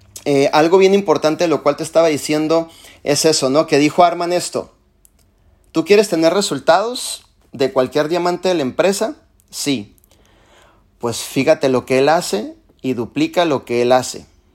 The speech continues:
Y sí es cierto, porque cuando yo empecé en esta industria, eh, yo me acuerdo que buscábamos a, a Arman, inclusive José Luis posteó hace unos, unos días una foto, no sé si la vieron,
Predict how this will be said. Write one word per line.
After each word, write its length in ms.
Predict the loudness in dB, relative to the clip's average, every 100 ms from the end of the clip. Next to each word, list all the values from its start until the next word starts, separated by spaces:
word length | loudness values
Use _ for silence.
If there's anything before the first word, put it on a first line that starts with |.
| _ _ _ _ _ _
Y 120 | -8
sí 140 | -4 -2
es 80 |
cierto, 520 | 2 2 2 -4 -8 -10 -20 -20 -20 _
porque 260 | 0 2
cuando 200 | 2 2
yo 120 | 0 0
empecé 320 | 2 2 2
en 80 | 0
esta 200 | 0 0
industria, 600 | 2 2 2 0 0 -2 -16 -20 -20 _
eh, 460 | -4 0 2 4 4
yo 100 | 2
me 80 | 2
acuerdo 340 | 2 2 2 0
que 240 | 0 0
buscábamos 840 | -4 -6 -4 0 0 0 -2 -6 -6
a, 240 | -2 -2 -2
a 240 | -2 2
Arman, 320 | 2 4 2 2
inclusive 520 | -2 -4 0 2 2
José 260 | 2 0
Luis 220 | 0 -2 0
posteó 440 | -2 -2 2 2
hace 200 | 2 0
unos, 300 | -2 -4 -4
unos 300 | -2 -2 0
días 260 | 0 0 2
una 160 | -2 0
foto, 300 | 0 0 -2
no 100 | -2
sé 60 |
si 140 | -2 2
la 140 | 2
vieron, 460 | 2 0 0 -4